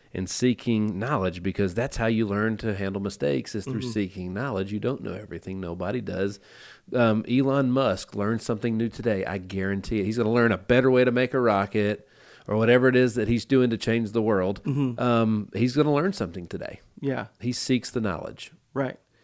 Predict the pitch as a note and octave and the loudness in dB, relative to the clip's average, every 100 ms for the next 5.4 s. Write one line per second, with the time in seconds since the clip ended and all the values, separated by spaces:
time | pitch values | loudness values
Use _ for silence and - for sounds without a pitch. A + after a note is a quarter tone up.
0 | - - - F3 E3 D#3 E3 E3 D3 D3 | -20 -8 2 4 4 -2 -4 0 0 2
1 | F#3+ E3 D#3+ C3 B2+ C#3+ C3+ B2 - B2+ | 0 0 -2 -2 -4 -2 -2 -4 -2 -2
2 | A#2+ A#2+ A#2 - - - A#2+ A2 G#2+ G#2+ | 0 -4 -6 -8 -16 -10 -10 -8 -10 -8
3 | A2 A2+ - A2+ A#2 A#2+ B2 B2 A#2 A#2+ | -10 -10 -10 -10 -8 -8 -8 -8 -8 -8
4 | B2 B2 A2+ - - C3+ B2 B2 B2+ - | -6 -6 -8 -10 -8 -6 -2 -2 -4 -6
5 | B2+ B2 B2 A#2+ | -8 -8 -10 -12